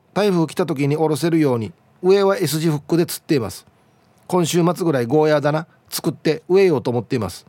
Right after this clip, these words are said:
ではでは。いいね。横浜でゴーヤー植えてるんだ。お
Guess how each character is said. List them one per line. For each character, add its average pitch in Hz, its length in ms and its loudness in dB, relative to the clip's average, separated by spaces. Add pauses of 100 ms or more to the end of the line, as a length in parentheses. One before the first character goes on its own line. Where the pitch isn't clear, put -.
(200)
で 165 100 2
は 156 80 4
で 127 80 2
は。 101 200 -2
い 160 140 2
い 156 40 4
ね。 156 420 2 (440)
横 180 220 2
浜 196 180 2
で 240 80 0
ゴ 180 180 4
ー - 20 4
ヤ 190 60 4
ー 196 40 4
植 170 100 4
え - 20 -8
て 135 80 -2
る 120 80 -2
ん 107 80 -4
だ。 85 300 -6 (300)
お 78 600 -10